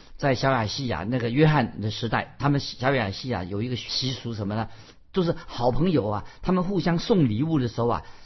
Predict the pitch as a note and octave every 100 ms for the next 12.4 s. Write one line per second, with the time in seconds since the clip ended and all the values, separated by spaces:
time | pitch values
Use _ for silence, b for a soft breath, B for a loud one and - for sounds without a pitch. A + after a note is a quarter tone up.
0 | B B - E3 D3+ D#3 D#3 - F#3+ C3
1 | - G#3 C#3 G#2+ A#2 E3 E3+ C#3 G#2+ A2
2 | - F#2+ F#2+ A#2+ B2 A2+ G#2+ - A#2 F2
3 | E2+ - b b D#3 C#3 D3 B2 B B
4 | B - G3+ A2 A2 F3+ D3 D3 A2+ G2+
5 | C3+ C3 G#2+ A#2 F#2+ C3+ C#3 - b b
6 | C#3+ E3+ E3+ D3 D3+ C#3 - D#3 C#3 C3+
7 | B2 - D#3+ - - D#2 F2 - B B
8 | B A#3+ E3+ C3+ - - - - F#3+ F3+
9 | D#3+ E3+ B2+ A#2 D#3 C#3 A2+ D3 D3+ -
10 | C#3 - B2 G#2+ D3+ - B F#3 F3 E3
11 | F3 D3 A2+ B - F#3+ E3 G#3 D#3 B2
12 | D#3+ E3+ C#3 A2+